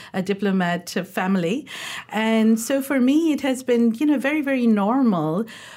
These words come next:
But I started to realize about maybe, um, six or seven years ago,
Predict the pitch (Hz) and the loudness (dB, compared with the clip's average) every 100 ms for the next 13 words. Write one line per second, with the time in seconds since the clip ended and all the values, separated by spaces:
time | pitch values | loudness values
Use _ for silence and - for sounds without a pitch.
0 | - 240 240 247 254 320 359 392 392 294 | -6 0 0 0 -2 -2 0 -2 -2 -2
1 | 220 233 262 262 226 214 208 220 214 202 | 0 2 2 2 2 2 2 0 0 -4
2 | 214 208 214 208 240 220 226 233 226 220 | -2 0 0 0 2 2 2 0 0 -2
3 | - 208 190 196 196 302 - 240 233 208 | -2 0 2 2 0 -8 -4 -4 -2 0
4 | 226 185 180 220 269 302 330 403 | 2 2 -2 -2 -4 -4 -2 -2